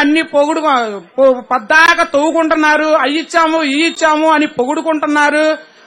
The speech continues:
అంటున్నారుగా. నువ్వు ఇవ్వట్లేదు కాబట్టి నిన్ను పొగడుతున్నా, తిడుతున్నా. నువ్వు కూడా ఇవ్వు, పొగడరా మీరందరూ. తలా పది వేలు బ్యాంకులు ఎత్తే పొగడరా, అందరం పొగుడుతాంగా, అందరికీ హ్యాపీగా తీసుకుంటాంగా.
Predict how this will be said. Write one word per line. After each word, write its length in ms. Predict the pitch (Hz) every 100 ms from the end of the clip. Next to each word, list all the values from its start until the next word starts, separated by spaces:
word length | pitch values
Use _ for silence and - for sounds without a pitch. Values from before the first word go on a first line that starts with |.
| 226
అంటున్నారుగా. 540 | 269 311 339 330 285 202 - _ _ -
నువ్వు 160 | 262 -
ఇవ్వట్లేదు 460 | 277 359 403 392
కాబట్టి 340 | 349 359 392 -
నిన్ను 240 | 370 349
పొగడుతున్నా, 560 | 320 302 294 339 339 320
తిడుతున్నా. 680 | 269 294 302 311 285 285 330 - - -
నువ్వు 180 | 226 311
కూడా 200 | 392 392
ఇవ్వు, 420 | 349 339 330 370 392 - -
పొగడరా 380 | 254 262 349 359
మీరందరూ. 520 | 339 330 311 320 330 330 370 - - _ _ _ _ _
తలా 220 | 240 269 339
పది 220 | 339 320 320
వేలు 180 | 339
బ్యాంకులు 340 | 320 330 339 339
ఎత్తే 180 | 330 339
పొగడరా, 480 | 311 302 330 320 339 - - - - _ _ _ -
అందరం 300 | 233 311 320
పొగుడుతాంగా, 560 | 330 349 349 349 349 285 190 - - - _ _ _ _ _ -
అందరికీ 380 | 240 277 330 339
హ్యాపీగా 440 | 302 320 349 339
తీసుకుంటాంగా. 840 | 339 339 349 339 349 339 320 240